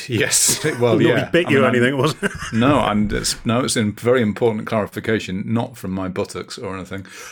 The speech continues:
Speaker 1: No, I had a, I had seventy-five minutes of a tooth being hammered, pulled, pushed, drilled, sawn out of my mouth, and now,
Speaker 2: Yes.
Speaker 1: having had a cricket ball-sized lump in my face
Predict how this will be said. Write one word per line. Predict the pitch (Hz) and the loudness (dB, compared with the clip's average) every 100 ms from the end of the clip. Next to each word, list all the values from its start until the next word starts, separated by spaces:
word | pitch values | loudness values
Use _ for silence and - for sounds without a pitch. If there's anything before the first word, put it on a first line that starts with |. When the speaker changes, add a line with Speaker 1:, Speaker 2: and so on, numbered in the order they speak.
| - | -4
Speaker 1:
No, | 120 107 117 | 0 2 2
I | 113 | 2
had | 110 | 0
a, | 107 - | -2 -8
I | 120 107 | -6 -4
had | 101 | -2
seventy-five | 139 127 110 113 | -4 -4 -2 -2
minutes | 104 104 104 | 0 -4 -6
of | 92 | -10
a | |
tooth | 87 117 95 - | -8 -6 -6 -6
being | 95 92 92 92 - - - _ | -6 -6 -6 -10 -18 -20 -20 _
hammered, | - 127 104 101 92 - - | -10 -4 -2 -2 -6 -10 -16
pulled, | - 110 95 92 - | -8 -4 -4 -6 -10
pushed, | - 104 95 - _ _ 98 | -8 -6 -4 -8 _ _ -14
drilled, | 90 107 98 95 87 - - | -6 -2 0 -2 -4 -8 -2
sawn | - - 107 95 90 87 | 0 2 2 0 -2 -4
out | 95 90 - | -6 -8 -6
of | |
my | 87 | -6
mouth, | 87 87 82 | -4 -6 -8
and | - 92 92 | -8 -4 -2
now, | 101 98 | 0 -2
Speaker 2:
Yes. | 101 - - - - | -4 -6 -14 -16 -8
Speaker 1:
having | 101 98 | -4 0
had | 110 | 0
a | 95 - _ | -2 -4 _
cricket | - 139 123 104 | -4 -2 0 -2
ball-sized | 101 95 90 104 92 87 | 0 0 0 -2 -2 -2
lump | 95 92 92 | -2 -4 -4
in | |
my | 87 | -8
face | 82 90 85 - | -4 -4 -4 -6